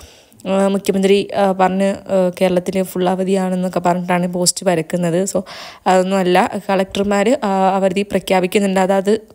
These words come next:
കളക്ടർമാർ അവരുടെ ജില്ലകളിൽ അവധി പ്രഖ്യാപിച്ചിട്ടുണ്ട്. അത്രയും, ആ, ദുരന്തം, ആ, അനുഭവിക്കുന്ന അല്ലെങ്കിൽ മഴ നിൽക്കാതെ പെയ്യുന്ന അതുപോലെ വെള്ളക്കെട്ട്, ആ, ഉള്ള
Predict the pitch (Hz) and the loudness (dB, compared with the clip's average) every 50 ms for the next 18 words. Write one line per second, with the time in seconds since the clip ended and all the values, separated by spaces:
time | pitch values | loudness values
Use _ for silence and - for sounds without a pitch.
0 | - 202 190 190 185 - 202 190 185 196 190 190 185 226 254 220 190 185 185 185 | -4 -2 -2 -2 -2 -4 -4 -2 0 2 2 2 2 0 0 0 0 0 0 2
1 | 185 185 185 180 180 190 180 185 202 208 190 190 190 196 185 - - 190 185 175 | 2 2 2 2 2 2 2 4 2 2 2 0 -2 -2 -2 -2 -2 -2 -2 -2
2 | 170 - - - 185 185 185 226 - - - - - - _ - 170 - - 208 | -4 -6 -6 -6 -6 -4 -4 -6 -6 -8 -14 -18 -18 -12 _ -8 -6 -2 2 2
3 | 214 220 233 247 254 262 - 202 190 185 185 185 185 185 180 170 185 185 185 185 | 2 4 2 0 0 -2 -4 -4 -4 -4 -2 -2 -2 -2 -2 -2 -2 -2 -2 -2
4 | 180 180 190 196 - - - - 190 185 180 185 185 185 180 175 175 180 175 - | 0 0 0 0 -2 -4 -6 -4 -2 0 0 0 0 0 0 2 2 0 0 0
5 | 190 185 180 180 175 175 170 170 196 202 190 185 175 175 175 180 214 220 202 185 | -2 -2 0 0 -2 -2 -4 -4 -2 -2 0 0 2 2 2 2 0 -2 -4 -6
6 | - - - 190 190 190 190 185 180 180 175 175 175 170 185 208 254 - - - | -6 -6 -4 -2 0 0 0 0 0 -2 -2 -2 -2 -2 -2 -2 -4 -6 -12 -20
7 | - - - - 208 196 185 185 185 190 190 190 190 185 180 - 202 185 - 196 | -20 -18 -6 0 0 2 2 2 2 4 4 4 4 2 2 0 -2 0 0 0
8 | 196 - - 202 196 190 185 190 202 185 180 180 185 196 | 0 0 0 2 2 4 4 2 2 2 2 2 2 0